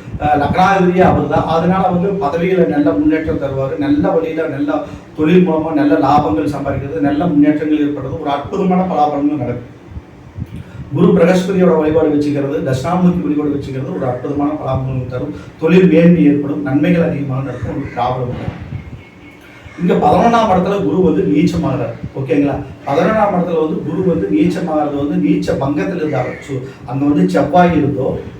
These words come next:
அல்லது வந்து வேற ஏதாவது ஒரு சுபகிரகத்தினோட பார்வை பெற்றோ அல்லது வந்து, அஹ், சனி, சனி சுக்கிர பகவானோட சேர்ந்து அமர்ந்தாலும் நீச்ச பங்க ராஜயோகத்துல வர நற்பலன்கள் நடக்கும். குரு தனிச்சு நின்றாருன்னா கொஞ்சம் லாபங்கள் எல்லாம் வந்து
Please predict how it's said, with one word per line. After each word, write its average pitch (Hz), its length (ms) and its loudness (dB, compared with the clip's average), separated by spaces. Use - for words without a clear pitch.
அல்லது 185 400 2
வந்து 202 260 2
வேற 165 260 2
ஏதாவது 175 360 4
ஒரு - 80 0
சுபகிரகத்தினோட 165 720 -2
பார்வை 135 280 0
பெற்றோ 131 400 -6
அல்லது 156 360 2
வந்து, 180 200 2
அஹ், 123 380 2
சனி, 180 600 2
சனி 160 220 0
சுக்கிர 170 220 -2
பகவானோட 156 400 2
சேர்ந்து 160 340 0
அமர்ந்தாலும் 139 680 -2
நீச்ச 170 280 -4
பங்க 156 180 -2
ராஜயோகத்துல 143 640 -2
வர - 220 -4
நற்பலன்கள் 147 540 0
நடக்கும். 123 360 -6
குரு 240 160 4
தனிச்சு 202 380 2
நின்றாருன்னா 175 460 2
கொஞ்சம் 180 380 4
லாபங்கள் 196 440 2
எல்லாம் 180 340 0
வந்து 175 480 0